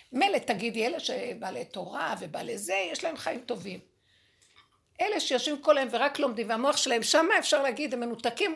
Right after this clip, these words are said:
יש להם חיים טובים, הם מרחפים ב-, אבל אלה שחיים בתוך העולם, אנשים, הילדים, גם כל מיני אנשים שעוזבים רגע את הלימוד וחוזרים באותו רגע שעזבו את הלימוד, כבר הם נתפסים. וכולנו סובלים, כולם סובלים. אתם רואים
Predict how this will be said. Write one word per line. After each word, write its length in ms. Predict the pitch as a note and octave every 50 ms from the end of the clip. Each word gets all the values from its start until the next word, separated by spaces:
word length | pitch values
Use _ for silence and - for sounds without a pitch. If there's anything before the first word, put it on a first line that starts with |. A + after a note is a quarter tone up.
| -
יש 100 | C4+ -
להם 160 | D#4+ C#4+ A#3 -
חיים 240 | - B3+ A3+ B3
טובים, 380 | A#3 - B3 A3 G#3+ E4+ F4+ E4
הם 120 | C#4+ A#3+
מרחפים 520 | A#3 A3 G#3 - - - G3+ - - D4 C#4+
ב-, 60 | - - - - _ _ - - - - - -
אבל 180 | - G#3 B3+ C4
אלה 180 | D4 F#4+ F4+
שחיים 600 | - - E4 - - D4 C4+ B3 A#3+ A3+ A3 A#3+ - - _ _ _ _ _ _ _ _ _ -
בתוך 340 | A3 G#3+ - D#4+ D#4+ -
העולם, 420 | B3 A#3 A3+ G#3+ G3 F#3+ G3 G3+ - -
אנשים, 460 | C4+ A3 B3 A#3+ - - B3 A#3 A3+
הילדים, 600 | A#3+ G#3+ A#3 C#4 A#3 G3+ G3+ A#3+ A#3 A3 A3 A3+ A3
גם 180 | G3 C#4 D#4 G#4 A#4+ -
כל 100 | - A4 B4 C5+
מיני 200 | A#4+ A4+ F#4 F4
אנשים 220 | D4 - G#4 F#4+
שעוזבים 360 | - - A3+ G3+ G3 C4+ E4+ E4+
רגע 160 | C4+ C4 C4
את 120 | B3+ C4
הלימוד 360 | C4 D#4 B3 D4+ C#4+ G3+ -
וחוזרים 400 | - - - A#3+ A3 F4+ F4+ F4
באותו 260 | - C#4+ C#4 - - E4
רגע 220 | D#4+ E4 D#4+ C#4+
שעזבו 260 | - B3+ D4 A3+ C4+
את 120 | D4 - C4+
הלימוד, 320 | A#3+ A3+ D4 E4+ F#4 F#4+ - - - - - _
כבר 120 | - - F4
הם 200 | D4+ D4 C#4 B3+
נתפסים. 500 | A#3+ A#3+ - - A3 G#3 - F#3+ F3 F3 - _ _ - - - - - - _ _ _
וכולנו 540 | A3 A3 - - - G4 G4 F4 D#4 D4+ B3+
סובלים, 400 | - - A#3+ G3+ - G#3+ G3 F3+ -
כולם 300 | - - G4+ G4 E4+ D4
סובלים. 440 | - - A#3+ G#3 F#3+ G3+ G3 F#3 F#3
אתם 180 | - - A#3 A3+
רואים 160 | A#3 C4+